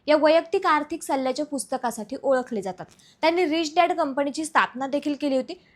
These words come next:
ज्यातून पुस्तकं आणि व्हिडिओंद्वारे वैयक्तिक आर्थिक आणि व्यवसाय शिक्षण प्रदान केले जात होते. मात्र या रिच ग्लोबल एल एल सी ने,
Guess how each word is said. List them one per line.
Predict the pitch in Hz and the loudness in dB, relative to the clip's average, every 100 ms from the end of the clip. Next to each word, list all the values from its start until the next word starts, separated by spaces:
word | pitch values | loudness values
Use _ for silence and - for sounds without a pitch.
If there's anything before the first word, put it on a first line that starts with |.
| - | 2
ज्यातून | 320 349 381 | 2 2 -4
पुस्तकं | 381 311 - 370 349 | -4 -6 0 0 4
आणि | 269 269 | 2 2
व्हिडिओंद्वारे | 269 269 302 330 330 294 247 294 - _ _ | 0 0 2 2 4 4 4 2 -2 _ _
वैयक्तिक | 302 311 339 - 403 | 4 6 4 2 2
आर्थिक | 330 294 294 311 | 2 2 -2 -4
आणि | 320 339 | -2 -2
व्यवसाय | 285 269 254 311 311 | 2 2 2 0 -2
शिक्षण | 311 - 285 302 | -2 -4 -4 -4
प्रदान | 294 240 240 269 | -2 0 0 -2
केले | 269 214 | 0 0
जात | 190 190 | -2 -8
होते. | 202 - - | -12 -8 4
मात्र | 294 330 | 4 6
या | 339 339 | 6 6
रिच | 359 370 | 4 2
ग्लोबल | 285 320 311 330 | 4 4 4 2
एल | 240 269 | 4 2
एल | 277 | 2
सी | - 302 | -2 -4
ने, | 262 | -2